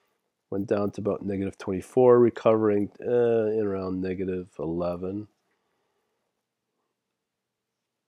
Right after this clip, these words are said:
Okay, here's the overall, uh,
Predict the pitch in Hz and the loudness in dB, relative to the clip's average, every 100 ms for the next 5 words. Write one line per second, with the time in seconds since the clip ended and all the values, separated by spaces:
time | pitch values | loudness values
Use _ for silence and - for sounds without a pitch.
0 | _ _ - _ - - _ _ _ _ | _ _ -20 _ -20 -20 _ _ _ _
1 | - - 113 107 104 98 - _ - 123 | -20 -6 -4 0 0 -2 -4 _ 4 4
2 | 123 113 113 117 110 107 107 104 101 - | 6 6 8 8 6 4 2 0 -4 -8
3 | 101 95 92 | -6 -4 -4